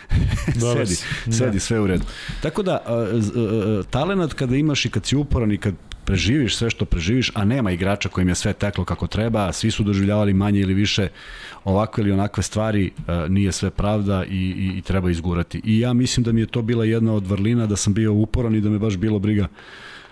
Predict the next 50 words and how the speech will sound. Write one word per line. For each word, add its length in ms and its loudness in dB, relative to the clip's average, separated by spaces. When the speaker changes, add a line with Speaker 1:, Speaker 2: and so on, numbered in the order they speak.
Speaker 1:
šta 260 0
neko 240 0
misli 400 0
o 120 2
meni. 440 2
E, 320 0
dan 220 2
danas 460 -2
se 220 -2
rukovodim 500 0
time 400 0
Speaker 2:
Tako 160 -2
je, 140 0
Speaker 1:
i 40 -4
Speaker 2:
tako 200 -2
će 120 -2
biti 220 -2
i 60 0
sa 120 -2
našim 260 -2
podcastima, 440 -4
tako, 240 -4
tako 200 0
smo 140 -2
i 40 -2
krenuli 260 -2
Speaker 1:
Podcast? 180 0
Speaker 2:
sa 60 0
tom 100 -2
parolom. 340 0
Speaker 1:
Pa, 120 -4
sećaš 400 -2
se 60 -2
šta 140 -2
ja 80 0
kažem, 360 0
mi 80 2
smo 160 0
od 100 0
prvog 200 2
Speaker 2:
Tako. 80 0
Speaker 1:
krenuli 260 2
kako 180 -2
treba. 240 -2
Speaker 2:
Jeste. 280 -2
Speaker 1:
<laughs> 100 0
Ne, 60 0
ne 100 2
prihvatam 460 0
drugačije. 420 0